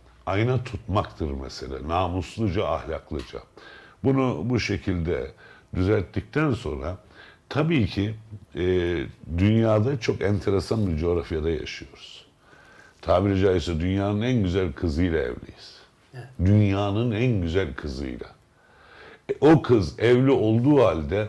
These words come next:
Speaker 1: mahallenin bıçkınları hala o kızın peşinde. Hala o kızın aklını çelmenin peşinde. Hala o kıza sahip olmanın peşinde. Ta Truva'dan beri.
Speaker 2: Evet.
Speaker 1: Yani, e, bu kavga tespitlerimize göre ta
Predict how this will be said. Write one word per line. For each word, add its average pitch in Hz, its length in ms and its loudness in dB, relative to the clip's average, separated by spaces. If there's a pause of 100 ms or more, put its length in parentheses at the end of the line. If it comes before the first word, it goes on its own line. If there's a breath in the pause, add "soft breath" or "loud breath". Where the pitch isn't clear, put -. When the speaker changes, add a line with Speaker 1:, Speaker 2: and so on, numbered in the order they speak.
(140)
Speaker 1:
mahallenin 104 640 0
bıçkınları 87 580 -4
hala 95 480 0
o 76 120 -4
kızın 73 300 -8
peşinde. 64 500 -12 (560 loud breath)
Hala 110 380 4
o 92 260 -2
kızın 87 280 -4
aklını 78 420 -8
çelmenin 67 520 -10 (100)
peşinde. 82 560 -4 (380 loud breath)
Hala 107 480 4
o 101 80 -4
kıza 95 320 -4
sahip 80 460 -6
olmanın 71 440 -6
peşinde. 64 380 -12 (140)
Ta 160 680 0
Truva'dan 71 520 -2 (100)
beri. - 160 -20 (520)
Speaker 2:
Evet. 127 140 -12 (320 loud breath)
Speaker 1:
Yani, 90 280 0 (640 loud breath)
e, 87 400 4 (100)
bu 135 120 4
kavga 131 540 6 (960)
tespitlerimize 117 840 0
göre 90 220 0
ta 113 160 -2